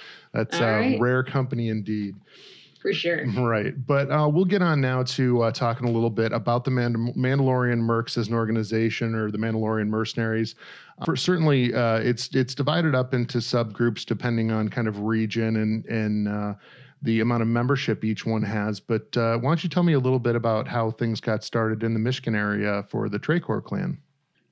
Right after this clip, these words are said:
Speaker 2: So, uh, um, twenty twenty is actually Tracor's ten-year anniversary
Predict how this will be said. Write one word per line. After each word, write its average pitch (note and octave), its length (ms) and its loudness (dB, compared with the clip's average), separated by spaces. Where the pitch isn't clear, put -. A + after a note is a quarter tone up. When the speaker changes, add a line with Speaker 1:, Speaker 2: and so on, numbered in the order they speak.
Speaker 2:
So, B3 440 0
uh, G3+ 400 -4
um, F3+ 260 -4
twenty B3 240 -4
twenty B3+ 240 -2
is A3+ 100 -4
actually G3 420 -2
Tracor's F#3+ 680 -4
ten-year G3 360 -6
anniversary F#3 680 -4